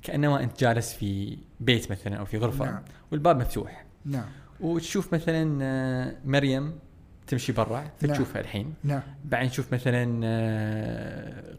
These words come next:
Speaker 1: قطة،
Speaker 2: نعم.
Speaker 1: آه، مثلًا تتمشى.
Speaker 2: نعم.
Speaker 1: بعدين تشوف مثلًا طفل صغير مثلًا
Speaker 2: نعم.
Speaker 1: أحمد يتمشى.
Speaker 2: نعم.
Speaker 1: فأنت شفت مريم أول شيء، بعدين ال-، ال-، القطوة، بعدين شفت
Speaker 2: نعم.
Speaker 1: مريم.
Speaker 2: نعم.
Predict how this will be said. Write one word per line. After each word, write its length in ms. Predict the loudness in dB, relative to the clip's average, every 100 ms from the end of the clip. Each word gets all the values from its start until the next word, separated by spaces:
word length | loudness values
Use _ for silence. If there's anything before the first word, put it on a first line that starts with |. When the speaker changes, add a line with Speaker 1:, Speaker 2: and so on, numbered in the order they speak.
| 0
Speaker 1:
قطة، 460 | 0 2 -2 -2 -6 -2
Speaker 2:
نعم. 220 | -2 -4 -10 -10
Speaker 1:
آه، 260 | -8 -8
مثلًا 540 | -6 -6 -2 -2 -2 -6 -8
تتمشى. 480 | -10 -2 -2 -2 -6 -8 -6
Speaker 2:
نعم. 260 | -4 -4 -6 0
Speaker 1:
بعدين 200 | 2 2
تشوف 140 | 2
مثلًا 140 | 2
طفل 300 | 2 2 2
صغير 400 | 2 2 2 2
مثلًا 420 | -2 -2 -2 -2 -6 -12 -6
Speaker 2:
نعم. 220 | -4 0 0
Speaker 1:
أحمد 300 | 0 -2 -4 -8 -12
يتمشى. 380 | -6 -4 -4 -6
Speaker 2:
نعم. 360 | -8 -8 -8 -4
Speaker 1:
فأنت 440 | 0 0 -2 -4
شفت 260 | 0 2 4
مريم 320 | 6 6 4
أول 220 | 2 2
شيء، 300 | 4 2 2
بعدين 360 | -2 -4 -2 -2
ال-، 140 | -2
ال-، 120 | -4 -4
القطوة، 480 | 2 4 4 2
بعدين 300 | 4 4 4
شفت 140 | 4 4
Speaker 2:
نعم. 100 | 4
Speaker 1:
مريم. 280 | 4 0 -6 -6
Speaker 2:
نعم. 160 | -8